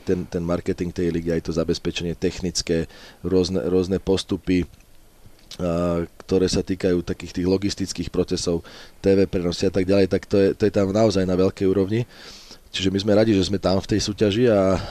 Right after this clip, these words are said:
a máme pozitívne ohlasy na naše účinkovanie aj zo strany ostatných klubov alebo aj z vedenia ligy. Takže, takže to je, to je veľmi podstatné.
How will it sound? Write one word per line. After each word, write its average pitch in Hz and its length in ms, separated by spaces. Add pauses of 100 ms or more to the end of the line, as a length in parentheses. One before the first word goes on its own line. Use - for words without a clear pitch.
(160)
a 80 160 (600)
máme 95 440
pozitívne 98 480
ohlasy 98 400
na 92 80
naše 95 240
účinkovanie 95 800 (500)
aj 92 260 (260)
zo 87 100
strany 92 320
ostatných 95 480
klubov 98 400
alebo 92 240
aj 90 80
z 90 60
vedenia 95 320
ligy. 95 340 (540)
Takže, 92 460
takže 85 300 (240)
to 117 160
je, 104 180
to 110 220
je 104 80
veľmi 101 240
podstatné. 117 560